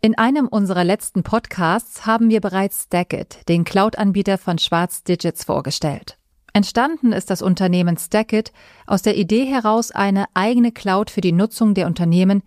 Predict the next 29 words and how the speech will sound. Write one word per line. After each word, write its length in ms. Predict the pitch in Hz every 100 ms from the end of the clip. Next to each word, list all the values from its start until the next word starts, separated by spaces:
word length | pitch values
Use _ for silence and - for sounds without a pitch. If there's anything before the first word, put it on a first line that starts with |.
| _
innerhalb 460 | 226 247 214 202 -
der 100 | 208
Schwarz-Gruppe 640 | - 170 170 - 160 -
aufzubauen. 680 | - - - 170 160 - - _ _ _ _ _ _
Etablierte 680 | - 240 233 277 320 269 190
Hyperscaler 760 | 254 285 208 - - 165 190 254
konnten 380 | - 269 240 233
nicht 220 | 226 -
den 160 | 196
Grad 300 | 170 170 208
an 160 | - 190
Souveränität 760 | 180 175 170 170 160 190 208 -
bieten, 440 | 196 190 190 190 - _ _ -
wie 120 | 233
er 100 | 269
für 120 | 247
die 100 | 214
kritischen 480 | 202 - 240 233 220
Geschäftsbereiche 880 | 196 175 214 - - 185 165 180 -
der 140 | 185 -
Unternehmen 600 | 170 170 165 185 202 185
der 120 | 156
Schwarz-Gruppe 640 | - 160 170 - 180 170
nötig 400 | 165 175 180 -
ist. 380 | - - - - _ _ _ - - -
Ihr 120 | 208
fragt 280 | - 226 247
jetzt 160 | 240
vielleicht, 460 | - 202 190 190